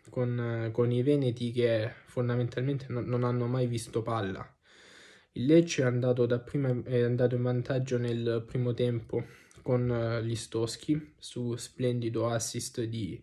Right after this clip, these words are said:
Coda e poi con lo stesso bomber Campano subito dopo. Eh, nel finale poi Mergiorini ha accorciato le distanze,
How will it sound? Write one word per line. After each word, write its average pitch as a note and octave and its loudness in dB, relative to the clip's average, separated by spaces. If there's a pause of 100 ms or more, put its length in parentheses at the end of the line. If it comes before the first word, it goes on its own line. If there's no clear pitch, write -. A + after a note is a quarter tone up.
(160)
Coda A#2 -4 (380)
e E3+ 4
poi D#3+ 8
con C3+ 2
lo C#3+ 4
stesso B2+ 0
bomber B2+ -2
Campano B2 -4
subito B2 -2
dopo. - -8 (1800)
Eh, B2+ 6
nel B2 0
finale C3 2
poi B2 4 (420)
Mergiorini B2 0
ha A2+ 0
accorciato B2 -2
le A#2 0
distanze, A#2+ -4